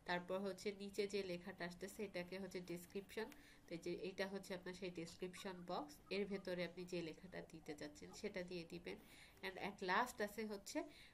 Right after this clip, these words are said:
button। তো বাটনের ভেতরেও আপনি, আহ, যে content, এখানে click here আপনি যদি দিতে চান, view more, read more, বা যেটা আপনার, আহ,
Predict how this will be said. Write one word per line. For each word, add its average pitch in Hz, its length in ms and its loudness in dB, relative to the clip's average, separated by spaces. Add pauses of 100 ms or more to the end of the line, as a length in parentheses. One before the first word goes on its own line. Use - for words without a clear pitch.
(160)
button। 170 320 6 (540)
তো 180 80 0
বাটনের 226 520 4
ভেতরেও 233 440 4
আপনি, 220 440 0
আহ, 175 320 2
যে 190 280 2
content, 180 400 -2
এখানে 196 260 0
click 208 380 0
here 185 200 4
আপনি 180 200 0
যদি 185 220 -2
দিতে 180 280 -2
চান, 175 200 0 (520)
view 214 220 10 (160)
more, 170 360 2
read 208 200 6
more, 170 320 -2 (260)
বা 196 100 4
যেটা 196 300 2
আপনার, 180 280 0
আহ, 143 240 -6